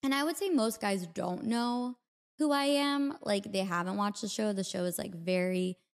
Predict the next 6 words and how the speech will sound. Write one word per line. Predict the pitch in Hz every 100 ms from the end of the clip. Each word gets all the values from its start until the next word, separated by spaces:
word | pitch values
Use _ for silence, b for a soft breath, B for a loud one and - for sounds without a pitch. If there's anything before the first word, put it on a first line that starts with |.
| -
female | - 202 190 185
oriented, | - 180 180 185 214 233 285 277 285 277 _ _ _ _ _
but | 233 226
some | 226
people | 208 202 190 185 180 - 180
do. | -